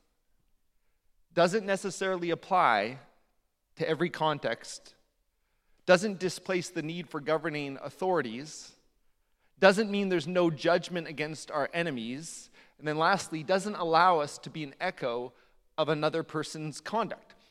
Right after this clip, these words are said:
And so I wanna walk you through each of these as part of the introduction. So hope you brought a lunch. Uh, 'cause,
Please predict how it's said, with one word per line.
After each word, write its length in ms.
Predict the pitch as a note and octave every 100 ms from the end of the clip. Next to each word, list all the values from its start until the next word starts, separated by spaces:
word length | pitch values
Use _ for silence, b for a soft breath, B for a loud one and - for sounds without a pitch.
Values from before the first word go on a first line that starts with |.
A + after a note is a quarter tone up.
| b
And 140 | F3+ F3+
so 240 | G3 F#3 - B _
I 80 | G3
wanna 180 | C#4 D4+
walk 500 | G3 F#3+ A#3 B3 -
you 120 | G#3
through 440 | - G3 F#3+ F3 E3 _ _
each 320 | G3+ B3 A3
of 160 | F#3+ B2+
these 520 | C#3 C3 C3+ C3+ - - b b
as 180 | D#3 D3+
part 280 | - E3+ F3
of 100 | E3
the 140 | F#3+
introduction. 500 | F#3 F#3+ A#3+ B3+ - - -
So 340 | - D#3+ C#3+ - _ _ _ _ _
hope 180 | - C3+
you 80 | D#3+
brought 160 | F#3 G3
a 40 |
lunch. 420 | A#3 G3 G2 - - - _ _ _
Uh, 240 | - D3 D3
'cause, 400 | E3+ E3 C#3+